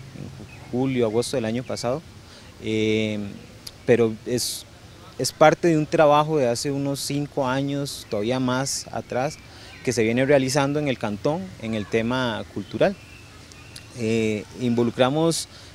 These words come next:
y parte de nuestros asociados son desde artesanos,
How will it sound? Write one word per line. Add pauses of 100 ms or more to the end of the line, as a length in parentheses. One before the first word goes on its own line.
(140)
y
parte
de
nuestros
asociados
son
desde
artesanos,